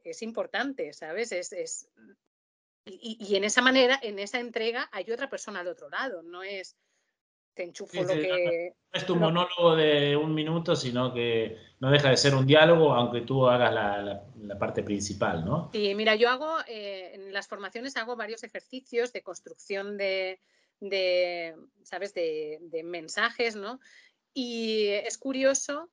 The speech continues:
Speaker 1: que les doy un minuto, ¿sabes? O sea, mm, me tienes que contar al-, algo en, de,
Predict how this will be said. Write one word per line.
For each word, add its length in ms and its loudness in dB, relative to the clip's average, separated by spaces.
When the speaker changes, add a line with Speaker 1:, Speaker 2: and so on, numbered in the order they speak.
Speaker 1:
que 100 -6
les 160 -6
doy 200 -2
un 60 -2
minuto, 420 -8
¿sabes? 320 -6
O 40 -6
sea, 460 -8
mm, 600 -14
me 120 -8
tienes 260 0
que 120 -6
contar 580 0
al-, 280 -4
algo 460 -2
en, 340 -10
de, 440 -6